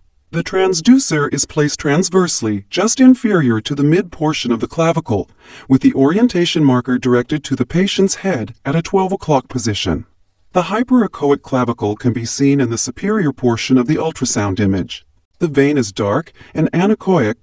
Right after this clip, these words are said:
just inferior and deep to the clavicle. The transducer should be slowly moved one to two inches toward the shoulder,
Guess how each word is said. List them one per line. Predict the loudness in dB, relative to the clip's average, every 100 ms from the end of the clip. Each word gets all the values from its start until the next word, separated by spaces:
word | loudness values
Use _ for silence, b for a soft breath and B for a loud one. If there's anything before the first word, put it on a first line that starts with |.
| _
just | -4 -2 0
inferior | 0 0 0 2 0 -4 -4
and | 2 2
deep | 2 -4
to | -4
the | -12
clavicle. | -4 -2 -2 -4 -6 -6 _ _ _ _
The | -4 -2
transducer | 2 4 4 4 0 0 -4
should | -4 -4
be | -2
slowly | -4 -2 0 0
moved | 4 4 2 -2
one | -2 2 4 2
to | -2 -8
two | -6 -6 -2
inches | -4 -2 -2 -2
toward | 0 0
the | 2
shoulder, | -2 2 2 2 -2